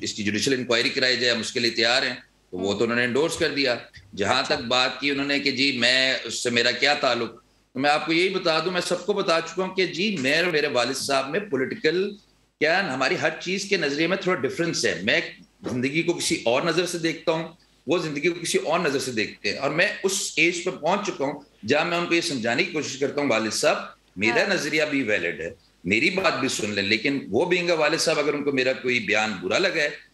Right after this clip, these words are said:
Speaker 1: तो मैं on air उनसे माजरत करता हूँ जी, मेरे वालिद
Speaker 2: चलें,
Speaker 1: साहब हैं,
Speaker 2: अब
Speaker 1: he
Speaker 2: ठीक,
Speaker 1: knows better
Speaker 2: अच्छा
Speaker 1: than
Speaker 2: सर,
Speaker 1: me।
Speaker 2: अन-, अंसार अब्बासी कह रहे हैं कि, अ, उन्होंने जब राना शमीम से इस खबर पर मौकफ लिया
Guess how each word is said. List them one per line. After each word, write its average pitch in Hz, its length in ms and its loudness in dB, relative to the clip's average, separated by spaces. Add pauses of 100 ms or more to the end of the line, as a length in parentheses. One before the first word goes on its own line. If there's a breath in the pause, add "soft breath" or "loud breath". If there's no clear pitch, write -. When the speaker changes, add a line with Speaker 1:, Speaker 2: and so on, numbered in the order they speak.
(140)
Speaker 1:
तो 110 60 -6
मैं 123 160 0
on 123 300 2
air 151 240 2
उनसे - 220 -6
माजरत 85 420 -4
करता 78 240 -6
हूँ 80 100 -4
जी, 107 140 -2 (500)
मेरे 104 200 0
वालिद 104 240 6
Speaker 2:
चलें, 269 120 4
Speaker 1:
साहब 120 140 0
हैं, 117 60 -4
Speaker 2:
अब 208 140 -6
Speaker 1:
he - 100 -16
Speaker 2:
ठीक, - 140 2
Speaker 1:
knows 427 200 4
better - 140 2
Speaker 2:
अच्छा 403 160 2
Speaker 1:
than 453 120 0
Speaker 2:
सर, 330 80 -2
Speaker 1:
me। - 80 4
Speaker 2:
अन-, 294 340 -2
अंसार 302 340 6
अब्बासी 339 440 6
कह 294 200 6
रहे 254 120 2
हैं 285 200 -6
कि, 370 360 0
अ, 277 320 4
उन्होंने 320 340 4
जब 330 220 6
राना 277 300 6
शमीम 320 340 -4
से 330 240 -4
इस 311 200 -6
खबर 277 200 4
पर 330 140 0
मौकफ 269 400 0
लिया 277 300 6